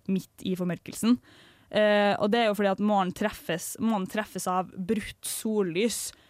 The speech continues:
eh, fordi månen ligger jo da imellom jorda og sola,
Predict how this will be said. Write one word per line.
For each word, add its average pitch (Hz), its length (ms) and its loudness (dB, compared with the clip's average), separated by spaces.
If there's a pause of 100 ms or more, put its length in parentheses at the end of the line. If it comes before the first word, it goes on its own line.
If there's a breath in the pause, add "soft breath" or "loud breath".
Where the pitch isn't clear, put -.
(240 soft breath)
eh, 202 240 4
fordi 208 240 0
månen 208 320 2
ligger 175 320 -4
jo 185 160 0
da 175 160 4 (500 soft breath)
imellom 190 800 2 (520)
jorda 175 500 0 (160)
og 185 240 0
sola, 196 420 0